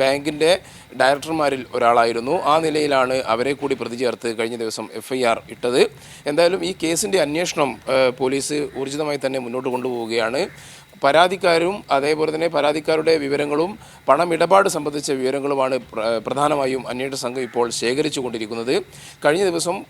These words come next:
ഏഹ്, കോഴിക്കോട് നടക്കാവിലുള്ള ഇവരുടെ പ്രധാനപ്പെട്ട ഓഫീസിൽ പോലീസ് പരിശോധിക്കുകയും ഓഫീസ് നിലവിൽ സീൽ ചെയ്യുകയും ചെയ്തിട്ടുണ്ട്. മറ്റ് അഞ്ച് ബ്രാഞ്ചുകൾ കൂടി, ഏഹ്, കോഴിക്കോട്, മലപ്പുറം ജില്ലകളിലായി ഈ സിസ് ബാങ്ക് എന്ന് പേരിട്ടിരിക്കുന്ന ഈ ടിക് നിധി, ഏഹ്, ലിമിറ്റഡിൻ്റെ,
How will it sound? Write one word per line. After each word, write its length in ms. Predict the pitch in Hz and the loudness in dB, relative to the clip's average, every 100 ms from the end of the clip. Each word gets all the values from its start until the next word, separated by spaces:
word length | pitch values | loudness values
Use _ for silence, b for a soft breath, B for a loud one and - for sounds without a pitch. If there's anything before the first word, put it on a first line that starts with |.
| - | -4
ഏഹ്, 140 | 135 135 | -2 0
കോഴിക്കോട് 400 | 135 139 139 156 147 | 0 -2 0 -2 0
നടക്കാവിലുള്ള 680 | 127 135 160 160 147 143 151 | 0 2 2 2 0 0 0
ഇവരുടെ 300 | 131 127 135 135 123 | 0 -2 0 -2 -2
പ്രധാനപ്പെട്ട 440 | 135 143 156 151 143 127 | -2 0 0 -2 -2 -2
ഓഫീസിൽ 380 | 123 143 151 156 | -2 -6 -4 -6
പോലീസ് 300 | 143 131 123 117 | -4 -4 -4 -4
പരിശോധിക്കുകയും 680 | 120 139 135 127 131 139 202 - B B B 131 | -6 -4 -6 -6 -4 -2 -4 -8 B B B -4
ഓഫീസ് 280 | 127 143 143 131 | -2 -4 -2 0
നിലവിൽ 280 | 135 139 123 | 0 -2 -4
സീൽ 200 | 139 165 170 | -4 -2 -2
ചെയ്യുകയും 380 | 143 135 131 123 | -4 -4 -4 -4
ചെയ്തിട്ടുണ്ട്. 440 | 123 120 113 117 143 185 151 | -4 -6 -6 -4 -4 -2 -4
മറ്റ് 240 | 151 - 180 | -2 0 0
അഞ്ച് 220 | 170 196 170 | 0 -4 -2
ബ്രാഞ്ചുകൾ 400 | 147 147 156 147 | -2 -2 -4 -4
കൂടി, 180 | 139 135 127 - 127 | -4 -4 -6 -10 -6
ഏഹ്, 260 | 123 120 113 B B B | -2 -2 -4 B B B
കോഴിക്കോട്, 420 | 139 139 139 151 147 | 0 0 0 0 0
മലപ്പുറം 340 | 131 127 147 151 135 | 0 0 -2 -2 -4
ജില്ലകളിലായി 600 | 131 135 135 127 127 127 120 127 | -2 -2 2 2 2 0 -4 -4
ഈ 20 | 127 120 B B - | -4 -6 B B -2
സിസ് 240 | 151 - 160 | 0 2 4
ബാങ്ക് 260 | 170 147 139 | 4 0 -6
എന്ന് 200 | 135 135 | -6 -2
പേരിട്ടിരിക്കുന്ന 560 | 127 127 123 120 131 131 127 | -2 -2 -6 -6 -4 -2 -2
ഈ 20 | 131 123 | -4 -6
ടിക് 180 | 131 156 | -10 -4
നിധി, 180 | 139 139 135 - 131 | -4 -2 -6 -6 -4
ഏഹ്, 180 | 120 117 123 | -2 -2 -4
ലിമിറ്റഡിൻ്റെ, 500 | 123 123 131 123 | -6 -6 -4 -4